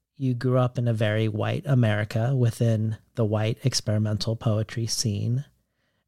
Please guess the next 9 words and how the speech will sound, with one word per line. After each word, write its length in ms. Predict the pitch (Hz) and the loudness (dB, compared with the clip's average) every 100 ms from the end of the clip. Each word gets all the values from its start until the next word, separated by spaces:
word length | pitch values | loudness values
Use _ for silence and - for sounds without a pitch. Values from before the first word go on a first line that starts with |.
| - | -2
and 120 | 131 | 0
that 140 | 123 | 0
when 140 | 127 127 | 2 4
you 140 | 123 | 4
look 280 | 113 123 - | 2 -2 -2
back 320 | 123 123 - | -2 -2 -2
at 120 | - - | -4 -2
older 300 | 127 143 131 | 0 2 2
work, 460 | 107 101 113 127 | 0 -4 -6 -10